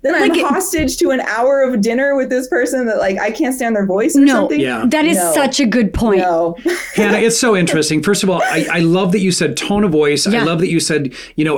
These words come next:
Speaker 3: all the pieces that you can learn from someone on the phone, like, how interested are they in you as well?
Speaker 2: Mm.
Speaker 3: Um, that is a great way to
Speaker 1: Mm-hmm.
Speaker 3: screen out. I will tell you something. I was single maybe,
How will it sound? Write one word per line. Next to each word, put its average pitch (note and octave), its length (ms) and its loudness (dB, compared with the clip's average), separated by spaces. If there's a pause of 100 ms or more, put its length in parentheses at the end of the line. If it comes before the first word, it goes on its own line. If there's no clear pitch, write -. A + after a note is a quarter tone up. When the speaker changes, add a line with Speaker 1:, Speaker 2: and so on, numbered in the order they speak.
(140)
Speaker 3:
all E3 200 -2
the F#3 80 2
pieces F3 440 0
that D#3+ 100 0
you D3+ 100 -2
can D3 120 0
learn C#3+ 200 -2
from D3 180 -2
someone B2+ 680 -2 (300)
on D3 280 0
the F#3+ 80 2
phone, C3+ 340 -4
like, C3 160 -4
how E3+ 240 -4
interested E3 480 -2 (100)
are D3+ 220 -4
they D#3+ 140 0
in E3 200 -2
you D3 240 2
as D#3 160 -2
well? B2+ 440 -2
Speaker 2:
Mm. G#3 420 0
Speaker 3:
Um, D3 300 -2
that F3+ 180 -2
is F3+ 160 0
a E3+ 40 2
great D3 440 0
way E3 120 0
to C#3+ 60 0
Speaker 1:
Mm-hmm. E3+ 100 -2
Speaker 3:
screen D#3 300 -2
out. D3 260 -4
I D3+ 120 -4
will D#3 120 0
tell F#3 220 -4
you F#3+ 120 2
something. C#3 360 -2
I C3 80 -2
was C#3 180 -2
single F#3 280 2
maybe, C3 600 0